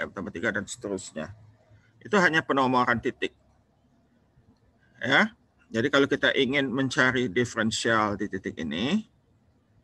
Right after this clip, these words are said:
perhatikan baik-baik, bentar lagi ada kuis. Ya, di titik ini, maka beda suhu, suhu di sini, di titik M, dikurangi suhu titik M kurang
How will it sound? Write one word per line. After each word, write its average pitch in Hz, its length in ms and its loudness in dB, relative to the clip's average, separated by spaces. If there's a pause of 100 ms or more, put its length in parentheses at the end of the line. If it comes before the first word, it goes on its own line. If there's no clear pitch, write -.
(380)
perhatikan 170 400 0
baik-baik, 165 320 2
bentar 156 160 -2
lagi 160 240 2
ada 160 80 2
kuis. - 720 0 (1900)
Ya, 127 480 -2 (1120)
di 110 80 -6
titik 107 320 -6
ini, 110 480 -2
maka 151 480 0
beda 123 480 2
suhu, 127 560 -2 (560)
suhu 131 480 0
di 107 160 0
sini, 110 640 -2 (1040)
di - 80 -10 (160)
titik 98 320 -6
M, 110 320 -2
dikurangi 117 480 -4
suhu 147 480 -4
titik - 320 -8
M 139 240 0
kurang 117 400 -4